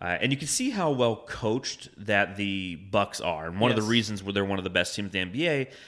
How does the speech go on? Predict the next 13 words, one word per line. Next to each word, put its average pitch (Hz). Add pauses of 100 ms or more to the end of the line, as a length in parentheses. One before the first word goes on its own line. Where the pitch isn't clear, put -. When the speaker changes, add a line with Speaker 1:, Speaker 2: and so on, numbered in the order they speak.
(140)
Speaker 1:
is 113
not 139
only 143 (180)
do 123
they 104
make 101
adjustments, 135
they 101
make 104
the 95
correct 87
adjustments. 78
'Cause 92